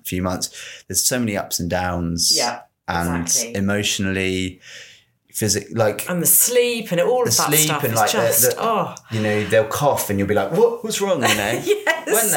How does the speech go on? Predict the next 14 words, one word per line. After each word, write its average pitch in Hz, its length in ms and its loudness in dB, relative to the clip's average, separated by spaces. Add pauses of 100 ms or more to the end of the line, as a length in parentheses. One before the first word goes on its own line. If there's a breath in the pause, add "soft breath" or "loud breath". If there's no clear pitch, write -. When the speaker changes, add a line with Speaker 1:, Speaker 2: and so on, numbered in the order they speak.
Speaker 1:
they, - 160 0
yeah, 453 300 2
and - 120 0
it's, - 240 2
Speaker 2:
Yes. - 100 -4
Speaker 1:
and, 143 220 2
and 143 220 2
you, 139 180 4
you, 131 180 -2
you 139 120 2
don't 143 240 2
know, 165 440 4
and, 117 320 -2 (500 loud breath)
and, 104 340 0